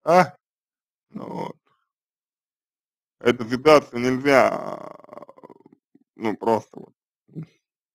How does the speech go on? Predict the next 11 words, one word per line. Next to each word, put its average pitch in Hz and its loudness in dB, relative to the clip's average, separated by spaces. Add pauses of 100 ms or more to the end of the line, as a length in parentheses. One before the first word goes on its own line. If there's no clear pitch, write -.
(360)
так, - -8 (600)
э, - -20 (2250)
о-, - 0 (320)
оставить. 117 0 (1800)
Вот. 196 -6 (640)
Но 131 -2
делать 190 6
это 180 -2
нужно, 143 0
есте-, 123 -2
естественно, 107 -4